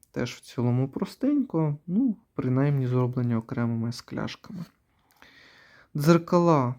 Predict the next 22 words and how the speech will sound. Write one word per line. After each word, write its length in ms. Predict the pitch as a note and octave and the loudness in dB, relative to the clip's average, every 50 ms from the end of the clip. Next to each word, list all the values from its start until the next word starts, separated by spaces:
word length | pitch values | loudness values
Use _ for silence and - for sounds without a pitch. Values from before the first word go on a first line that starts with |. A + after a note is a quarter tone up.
| - _ _ | -10 _ _
ой, 220 | - C#3 C3+ B2+ B2 | 4 4 4 4 4
дзеркала, 480 | A#2+ B2+ B2 B2+ - - B2+ B2 A#2+ | 2 -2 -4 -4 -4 -6 -4 -2 -2
дворники 640 | A#2 B2+ C#3 D3+ E3 D#3 C#3+ C#3 C3 B2+ - - C3 | -2 -2 2 4 4 4 4 2 -2 -2 -4 -8 -8
вилиті 600 | B2+ B2+ D3 D3+ D3 C#3 C3 B2+ - - - B2 | -4 0 2 2 2 2 0 -2 -6 -8 -8 -4
разом 580 | B2 B2+ C3 B2+ B2 A#2+ B2 B2 A#2+ A#2+ A#2+ A#2 | -2 0 0 0 0 -2 -4 -4 -4 -4 -4 -4
з 220 | A#2+ - - - | -6 -10 -16 -20
цим 380 | - - - - B2 B2 A#2+ A#2+ | -20 -16 -10 -8 -6 -4 -4 -6
от 120 | B2+ - - _ | -8 -10 -12 _
пластиком 720 | G3+ A#3 A#3+ A#3 - - - A3 - - F#3+ F3+ F3+ F3+ | -4 -2 -2 -2 -2 -6 -12 -12 -8 -6 -2 0 0 2
нижнім. 480 | F3+ F3+ F3 E3+ E3+ E3 D#3+ D3+ D3 - _ _ _ _ _ _ _ _ _ _ _ _ _ _ _ _ _ | 2 2 0 0 0 0 0 -2 -4 -6 _ _ _ _ _ _ _ _ _ _ _ _ _ _ _ _ _
Це 420 | - - - C3+ C3+ C#3 C3+ B2+ | -20 -8 -2 0 0 2 2 0
дуже 340 | B2 A#2+ B2+ A#2+ A#2 A#2+ A#2+ | 0 0 0 0 0 0 -2
простенько. 760 | - - - A#2 A#2+ - - - - - C#3+ - - - E3 - _ _ _ _ _ _ _ _ _ _ _ _ _ _ _ _ _ _ _ _ _ _ _ _ _ _ - A3+ | -4 -4 -6 -6 -6 -8 -8 -8 -8 -8 -8 -10 -14 -18 -20 -20 _ _ _ _ _ _ _ _ _ _ _ _ _ _ _ _ _ _ _ _ _ _ _ _ _ _ -12 -8
Дзеркала 640 | E3 D3+ C#3 C3+ D3 D3+ D3+ - E3 D#3 C#3 C3+ | -6 -6 0 2 4 4 6 6 6 6 4 4
заднього 440 | B2+ C3 B2+ B2 B2 B2 B2 B2+ B2 | 2 0 0 0 0 -2 -2 -2 -4
виду 220 | B2 B2 C3 B2+ | -4 -4 -6 -6
з 80 | C3 C#3+ | -6 -8
відбивачами, 840 | D3 D#3 - - F#3+ G3 G3+ - - - C4+ C4 C4+ C4 B3 A#3 A3 - - - | -8 -8 -10 -8 -8 -8 -8 -6 -2 0 4 4 6 6 6 4 2 0 -4 -8
ручки 500 | - - E3+ C#3 - - - - - C3+ | -6 -4 -4 -4 -6 -8 -10 -8 -6 -6
зроблені 640 | B2+ B2+ B2 B2+ C3+ C#3 C3+ C3 B2+ B2 B2 B2 B2 - _ _ - - _ _ _ _ _ _ | -4 -2 0 0 0 0 -2 -4 -4 -2 -4 -4 -6 -8 _ _ -20 -20 _ _ _ _ _ _
начебто 540 | B2+ B2+ C3 C3 - - - - _ - - | -6 -4 -4 -4 -6 -10 -18 -18 _ -10 -8
окремими 720 | - F3 - - - C3+ B2 A#2+ B2 B2 A#2+ A#2+ A#2+ A#2+ | -8 -8 -8 -8 -6 -4 -2 -2 0 0 0 0 0 -2